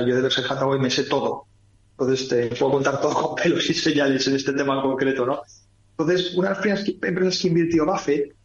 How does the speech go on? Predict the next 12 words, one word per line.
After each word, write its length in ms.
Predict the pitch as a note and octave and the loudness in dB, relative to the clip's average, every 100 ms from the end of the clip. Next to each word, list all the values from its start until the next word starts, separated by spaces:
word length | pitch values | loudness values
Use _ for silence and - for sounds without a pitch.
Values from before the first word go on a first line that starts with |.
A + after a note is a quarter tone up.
| _ - | _ -4
allí 180 | C3 | 0
en 80 | D#3 | 0
la 80 | E3 | 2
década 280 | E3 E3 D#3 | 0 0 0
de 60 | |
los 120 | D3 - | 0 -2
cincuenta, 460 | C#3 E3 E3+ C3+ C#3 | -2 0 0 0 -2
antes 300 | E3+ D3 C3 | -2 0 0
de 80 | B2+ | 0
que 80 | |
tuviera 300 | B2 B2+ B2+ | 0 2 2
Berkshire, 540 | B2+ D3+ - C3+ E3 | 2 0 0 -2 -2